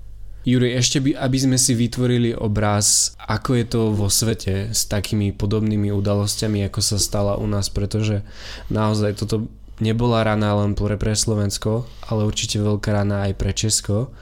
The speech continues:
a aj ostatné krajiny zo sveta. Ehm, čo takto, aké sú podobné udalosti z minulosti, čo sa stali v tomto kontexte?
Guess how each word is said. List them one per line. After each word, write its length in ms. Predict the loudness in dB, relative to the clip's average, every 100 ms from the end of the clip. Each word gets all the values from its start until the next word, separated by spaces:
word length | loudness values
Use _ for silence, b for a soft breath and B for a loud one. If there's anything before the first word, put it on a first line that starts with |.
| B B B
a 240 | -2 0
aj 160 | 0 -2
ostatné 400 | -2 -2 0 -2
krajiny 480 | 0 0 2 2 0
zo 160 | 0
sveta. 480 | 0 0 0 -2 -4 -6 B B B B -4
Ehm, 560 | 0 2 2 2 -2 -4 -14 -16 -12
čo 160 | -4 -2
takto, 640 | 0 -2 0 2 2 0 -8 -18 -16 -16 -16 -12 -4
aké 240 | -2 0
sú 160 | 0 0
podobné 400 | 2 2 4 4
udalosti 560 | 2 4 4 2 2
z 80 | 2
minulosti, 640 | 2 2 2 2 0 -2 -2
čo 160 | 0
sa 160 | 0 0
stali 320 | 2 2 2
v 80 | 0
tomto 320 | 0 0 0
kontexte? 640 | 0 0 -2 -2 -2 -2